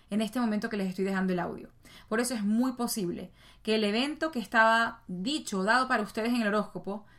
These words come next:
se presente ahora. Por ejemplo, para Cáncer, ese eclipse tenía que ver con mudanzas, cambios en la casa, remodelaciones, asuntos con familia.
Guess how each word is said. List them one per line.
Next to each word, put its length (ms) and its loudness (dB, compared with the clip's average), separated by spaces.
se 160 -2
presente 440 0
ahora. 320 2
Por 120 0
ejemplo, 480 -2
para 220 4
Cáncer, 500 -2
ese 260 0
eclipse 380 -2
tenía 240 -2
que 100 -2
ver 140 0
con 160 -2
mudanzas, 720 0
cambios 440 -2
en 100 -2
la 100 -4
casa, 380 2
remodelaciones, 760 -2
asuntos 320 -2
con 140 -2
familia. 500 0